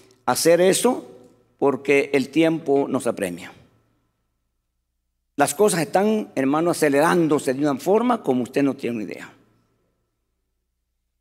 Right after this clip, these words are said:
Eh, el Medio Oriente hasta que arde ahorita y no sabemos hasta dónde va a llegar eso. Los pronósticos de los periodistas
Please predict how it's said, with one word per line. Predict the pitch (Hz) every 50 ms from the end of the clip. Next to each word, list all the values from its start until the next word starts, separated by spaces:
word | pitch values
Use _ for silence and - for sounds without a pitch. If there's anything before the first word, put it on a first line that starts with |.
| _ _ _ _ _ _ _ _ _
Eh, | - 151 156 160 165 165 165 165 160 156 156 156 156 156 156 165 156
el | 165 165 165
Medio | 175 196 202 190 185
Oriente | 170 180 196 220 208 190
hasta | 165 - 175
que | - 156 156 165
arde | 170 170 170 143 135 131
ahorita | 123 120 143 165 - - - 196 -
y | - 143
no | 143 165 160
sabemos | - 147 131 135 151 170 175 170 - -
hasta | 123 - - - 117
dónde | 131 156 156 139 127 131
va | 117 113 110
a |
llegar | 104 98 95 73 82 82
eso. | 101 - - - - - - _ _ _ _ _ _ _ _ _ _ _ _ _ _ _ _ _ _ _ _ _ _ -
Los | 131 151 147 160
pronósticos | - - - 147 147 147 160 202 214 - - 254 240 - - 180 160 131
de | 143 131
los | 127 127 113 -
periodistas | - - - - 117 110 117 113 127 175 196 160 - - - 185 -